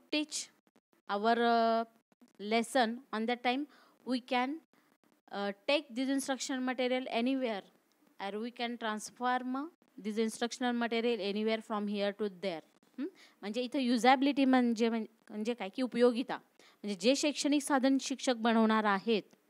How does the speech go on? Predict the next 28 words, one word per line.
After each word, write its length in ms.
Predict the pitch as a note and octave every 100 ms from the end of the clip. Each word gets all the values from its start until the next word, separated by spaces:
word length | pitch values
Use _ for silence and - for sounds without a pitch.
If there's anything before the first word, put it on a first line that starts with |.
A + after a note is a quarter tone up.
| -
हं, 80 | B3 - _ - - _ -
तर 140 | C4 F#4 _ _ _ _ _ _
ते 140 | C4+ C#4 E4 - _ _ _ _ _ -
कसं 180 | A#3+ C4
असलं 200 | C4 C4+
पाहिजे, 280 | B3+ B3
सर्वांना 420 | D4 C#4+ A#3 A#3 C4+
उपयुक्त 380 | C4 C4+ C4+
असलं 240 | C#4 - A3+
पाहिजे. 300 | G#3 F3 D#3+ _ _ -
ते 60 | A#3+
खूप 280 | - D4+ -
लहानही 580 | G#3+ G3+ G#3 A#3+ A#3 C4+
असू 260 | C#4 -
नये 200 | C#4+ D4 G4+ _ _ _ _
आणि 220 | G3+ A#3
मोठंही 480 | D#4+ A#3 G#3+ A3+ A#3
असू 300 | A#3 A3 G#3+
नये, 180 | G3+ F3
म्हणजे 520 | - - - - G3+
एखाद्या 380 | G#3 G#3 G3 G#3
हत्तीच्या 460 | G3+ - G#3 G3+ G#3
आकाराप्रमाणे 600 | F#3+ F#3+ G3 G3 G#3 A#3
किंवा 140 | D#4+ F#4
खूप 280 | F4+ E4 C4+
मोठा 340 | B3 A3+ B3
असू 260 | B3+ A#3+ B3+
नये, 300 | B3 A3+